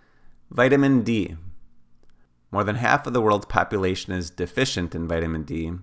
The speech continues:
with even more having levels well below optimal ranges.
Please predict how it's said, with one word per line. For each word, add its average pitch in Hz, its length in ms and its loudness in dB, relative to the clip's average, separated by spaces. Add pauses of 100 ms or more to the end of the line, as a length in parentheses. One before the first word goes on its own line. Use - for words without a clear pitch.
(140)
with - 160 -4
even 131 220 2
more 123 240 8
having 98 360 4
levels 90 420 0
well 92 280 2
below 90 460 0
optimal 82 480 -2
ranges. 85 560 -2